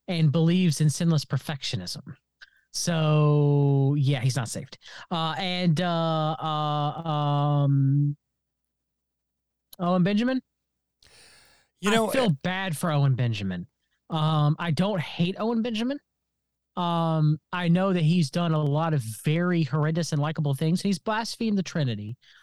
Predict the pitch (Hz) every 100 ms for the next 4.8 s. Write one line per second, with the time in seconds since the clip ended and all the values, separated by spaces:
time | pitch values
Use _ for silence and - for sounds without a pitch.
0 | _ _ - 160 160 156 151 143 139 131
1 | _ _ _ _ _ _ _ _ _ _
2 | 175 147 - 185 175 160 _ _ _ _
3 | _ _ _ _ _ _ _ - 208 -
4 | - 165 - 202 185 170 185 147